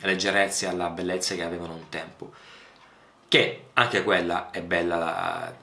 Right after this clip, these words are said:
da leggere, ci ma-, ci mancherebbe. Vi faccio vedere anche alcune tavole. Eh, allora, innanzitutto la prima tavola del fumetto è a colori.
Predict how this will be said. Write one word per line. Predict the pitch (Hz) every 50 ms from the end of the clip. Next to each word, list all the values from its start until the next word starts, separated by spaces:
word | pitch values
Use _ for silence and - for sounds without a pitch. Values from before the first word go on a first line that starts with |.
| -
da | - -
leggere, | 87 82 80 82 82 95 95 90 82
ci | - - 101
ma-, | 92 92 90 -
ci | - 98
mancherebbe. | 92 90 90 - 95 90 85 82 80 - - - - - - - - - - -
Vi | 113
faccio | 104 123 123 - - 139
vedere | 127 123 131 135 131
anche | 135 131 135 147
alcune | 123 - - - 127 113 107 -
tavole. | 110 104 101 95 95 92 92 92 92 92 92 - - - - - - - - - - _ _ -
Eh, | 107 101 98 101 104
allora, | 98 120 123 127 120 120
innanzitutto | 120 123 123 123 131 127 135 175 185 - - 135 120 110 107 - -
la | 120 110 110 -
prima | - 139 156 170 165 139
tavola | 120 131 123 123 123 123 113 104
del | 101 98 98
fumetto | - - 107 110 123 139 143 - - - 165 165 165 - - - - - - - - - - - - - - - - -
è | - 123 131 - - - - - - - - - - - - - - - - - - - - - - - - -
a | - 123 127
colori. | - 135 120 107 107 104 107 110 - -